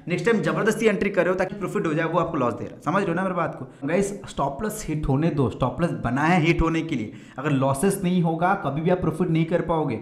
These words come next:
ठीक है? Loss लेना पड़ेगा। लोगों को ना हमेशा ये लगता है कि मैं हंड्रेड परसेंट सही रहूँगा,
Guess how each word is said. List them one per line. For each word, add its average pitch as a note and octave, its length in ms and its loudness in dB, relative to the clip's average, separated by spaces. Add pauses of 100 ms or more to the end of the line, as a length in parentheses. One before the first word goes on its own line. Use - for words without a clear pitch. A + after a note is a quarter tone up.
ठीक C#3+ 140 -4
है? D#3 140 -6 (240)
Loss D3+ 300 0
लेना D#3 260 2
पड़ेगा। F3+ 340 4
लोगों C#3+ 320 0
को F#3+ 120 -2
ना G3 160 -2
हमेशा D#3+ 300 -4
ये F3 80 0
लगता E3 240 0
है F3 60 2
कि G3 80 -2
मैं E3 100 -2
हंड्रेड D3 240 -2
परसेंट E3+ 180 -2
सही D#3 120 0
रहूँगा, C#3 360 0